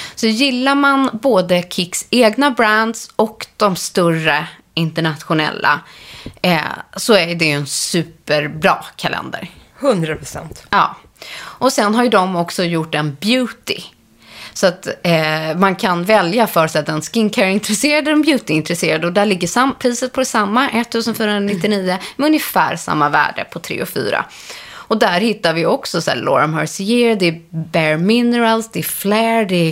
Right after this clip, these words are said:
Speaker 1: Clinique, It Cosmetics. Så att det är ju de här märkena som du och jag är väldigt förtjusta i.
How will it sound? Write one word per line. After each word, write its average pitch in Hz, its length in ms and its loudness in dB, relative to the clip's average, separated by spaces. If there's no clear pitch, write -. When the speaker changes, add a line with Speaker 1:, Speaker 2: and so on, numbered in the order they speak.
Speaker 1:
Clinique, 220 720 0
It 170 180 -4
Cosmetics. 226 720 -2
Så 220 120 0
att 208 160 -4
det 226 240 -4
är 302 200 0
ju 254 140 -2
de 202 140 -2
här 160 120 -2
märkena 156 460 -2
som 151 220 -4
du 151 120 -4
och 165 100 -4
jag 226 200 2
är - 40 -4
väldigt 147 260 -6
förtjusta - 480 -6
i. - 240 -10